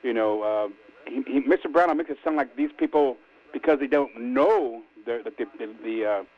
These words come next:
property they're buying is not up to code, that they're not to blame. So I guess I would like to ask Mister Brandow, is there going to be an ordinance that requires a purchaser of property to have that land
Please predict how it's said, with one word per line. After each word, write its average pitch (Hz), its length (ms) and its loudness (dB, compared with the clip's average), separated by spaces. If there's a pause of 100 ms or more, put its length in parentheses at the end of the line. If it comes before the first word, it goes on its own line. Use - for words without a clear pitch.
property 135 320 0
they're 117 140 0
buying 117 340 0
is 110 140 -6
not 120 100 -2
up 113 120 -8
to 110 60 -12
code, 120 300 0 (500)
that 123 160 2 (680)
they're 147 140 6
not 151 240 2
to 123 80 -14
blame. 127 460 -2 (680)
So 156 60 2
I 135 80 4
guess 185 300 2
I 185 40 2
would 170 140 2
like 170 140 0
to 165 80 0
ask 147 200 0
Mister 143 200 -6
Brandow, 127 480 2 (120)
is 135 200 -2
there 147 120 4
going 170 240 0
to 202 60 2
be 190 160 0
an 135 160 -2
ordinance 139 480 0 (840)
that 131 160 2
requires 156 840 2 (1200)
a - 100 0
purchaser - 480 0
of 160 120 2
property 113 680 -2 (520)
to 127 80 0
have 156 440 0
that 147 260 2
land 131 420 -2